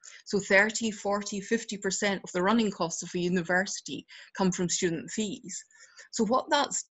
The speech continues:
done is mean universities are actually competing with each other for students, even more so at master's level. And it is kind of understood that the teaching materials for top courses and programs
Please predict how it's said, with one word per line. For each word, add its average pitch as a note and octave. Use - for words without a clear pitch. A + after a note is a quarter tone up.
done G3
is F3+
mean G#3
universities G3+
are F#3
actually F#3
competing G3+
with F3
each -
other G3
for F#3+
students, -
even G3+
more F#3
so F3+
at -
master's F3
level. -
And A3+
it -
is C#4
kind C#4+
of C#4
understood G#3+
that F3+
the F#3+
teaching A#3+
materials F#3
for E3+
top E3+
courses D#3+
and D#3
programs -